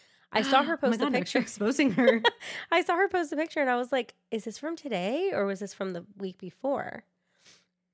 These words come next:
Speaker 1: I guess
Speaker 2: That
Speaker 1: it was
Speaker 2: was,
Speaker 1: from the
Speaker 2: um,
Speaker 1: week
Speaker 2: what's
Speaker 1: before.
Speaker 2: called a l-, what's called a latergram.
Speaker 1: She didn't hashtag latergram, so, like,
Speaker 2: <laughs> I'm dead.
Speaker 1: I thought it was
Speaker 2: Um, no,
Speaker 1: current.
Speaker 2: so I act-, I actually did texted them.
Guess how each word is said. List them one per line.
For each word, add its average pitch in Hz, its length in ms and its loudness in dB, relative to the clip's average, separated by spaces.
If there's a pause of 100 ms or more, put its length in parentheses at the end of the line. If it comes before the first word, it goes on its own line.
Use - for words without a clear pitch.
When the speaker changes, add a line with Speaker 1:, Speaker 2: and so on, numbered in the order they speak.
(140)
Speaker 1:
I 196 60 -6
guess 180 200 -6
Speaker 2:
That 175 40 -6
Speaker 1:
it 190 40 -6
was 254 80 -6
Speaker 2:
was, - 20 -10
Speaker 1:
from 302 160 -2
the 269 80 -2
Speaker 2:
um, - 0 -
Speaker 1:
week 226 180 -2
Speaker 2:
what's 185 220 -4
Speaker 1:
before. - 0 -
Speaker 2:
called 185 260 -2
a - 80 -8
l-, 202 320 -2 (100)
what's 202 240 -6
called 214 200 -4
a 208 40 0
latergram. 196 920 -2
Speaker 1:
She 220 200 -6
didn't 285 260 0
hashtag 285 440 -2
latergram, 220 680 -2
so, 202 340 0
like, 180 600 -4 (1080)
Speaker 2:
<laughs> - 20 -14
I'm 277 540 -8
dead. 170 340 -10
Speaker 1:
I 185 100 -2
thought 180 180 -2
it 220 80 4
was 185 180 4 (100)
Speaker 2:
Um, 170 200 -2
no, 185 200 2
Speaker 1:
current. - 0 -
Speaker 2:
so 180 300 -4 (200)
I 208 60 0
act-, 202 280 0 (220)
I 208 160 2
actually 196 440 0
did 175 240 -4
texted 160 420 -8
them. 160 280 -4